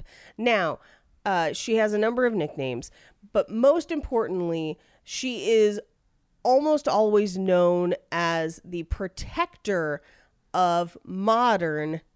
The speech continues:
cats. Uh, so, Ruth Venn gets super into Bastet, uh, hardcore into Bastet, and she starts to form her own mythology around cats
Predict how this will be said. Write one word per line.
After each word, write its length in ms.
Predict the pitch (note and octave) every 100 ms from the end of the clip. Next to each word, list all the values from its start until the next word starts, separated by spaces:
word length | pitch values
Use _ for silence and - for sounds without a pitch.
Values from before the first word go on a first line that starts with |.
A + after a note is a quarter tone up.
| _ _
cats. 880 | - - G#3 E3 - - - - - _ _ _ _ _ -
Uh, 260 | F3 E3 D3 -
so, 480 | - - G3 - - _ _
Ruth 400 | - A#3 D4+ F4+
Venn 240 | C#4+ C#4 C4+
gets 360 | A3+ A3 - _
super 540 | - - D4 C#4+ B3 A3
into 180 | G#3+
Bastet, 380 | F3 E3+ - G#2 - _ _ - - -
uh, 260 | F#3 D3+
hardcore 460 | - C4 B3+ A#3+ A3+
into 120 | G3+
Bastet, 360 | F3 - F#2 - _ _ _ -
and 100 | A#3
she 140 | D4
starts 300 | C#4+ E4+ E4
to 100 | -
form 320 | D#4 D4 C4+ B3
her 240 | C4 A#3 -
own 320 | A#3 C4 C#4+
mythology 680 | C4+ A#3 G#3+ G3 G3+ F#3+ G#3
around 300 | G3 F3 F3
cats 640 | - - C4+ C4 - -